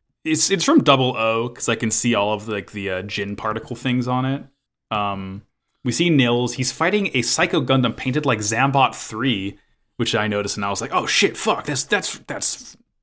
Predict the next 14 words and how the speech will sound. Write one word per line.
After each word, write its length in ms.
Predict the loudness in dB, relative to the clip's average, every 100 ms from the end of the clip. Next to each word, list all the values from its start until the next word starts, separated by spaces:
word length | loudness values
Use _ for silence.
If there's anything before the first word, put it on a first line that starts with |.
| _
from 240 | -8 -8 -2
old 240 | 0 0
school 300 | 0 -2 -2
mecha." 460 | -2 -4 -10 -12 -18 _ _ _ -2
Um, 480 | -2 -2 -6 -8 -12 _ _ _ -2
Mao 280 | 4 6 6
defeats 380 | 4 2 2
a 40 | 2
Zanuck. 600 | 2 2 0 0 -4 -6 -18 -8
Kawaguchi 600 | 2 2 4 2 2 0
fights 280 | 2 0 0
a 100 | -4
Legend 420 | -2 -2 -2 -4
Gundam. 560 | -4 -6 -6 -8 -12